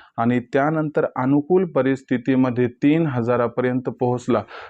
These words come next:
तर अजिबात आश्चर्य वाटायला नको असं जाणकारांचं इथं मत आहे. दुसरीकडे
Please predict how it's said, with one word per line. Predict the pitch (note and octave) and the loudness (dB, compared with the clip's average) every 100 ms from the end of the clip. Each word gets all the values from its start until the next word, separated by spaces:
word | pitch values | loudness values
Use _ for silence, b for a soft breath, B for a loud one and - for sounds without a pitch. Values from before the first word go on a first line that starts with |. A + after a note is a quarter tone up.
| B | B
तर | F3 | 0
अजिबात | D#3+ A#2+ A#2+ A2 B2 A2 C#3 D#3 E3+ B2 | 0 -2 -4 -2 -2 0 0 0 -2 -6
आश्चर्य | B2+ B2+ - D3 | -6 -6 -6 -2
वाटायला | C#3+ A#2 A2+ - C#3 C#3+ | 0 0 -2 -2 0 0
नको | A#2+ B2 | 0 -2
असं | A#2 A#2 B2+ | -2 -2 -4
जाणकारांचं | A2 A2+ A2+ A#2 C#3+ D3+ C3+ | -2 0 0 -2 0 0 -2
इथं | A2 - C3+ A2+ | -4 -2 -2 0
मत | F#2 - | -2 -6
आहे. | - b b b b b _ _ - _ B B B B B | -20 b b b b b _ _ -20 _ B B B B B
दुसरीकडे | B2+ C#3+ - G3 F#3+ E3 | 2 4 4 2 4 2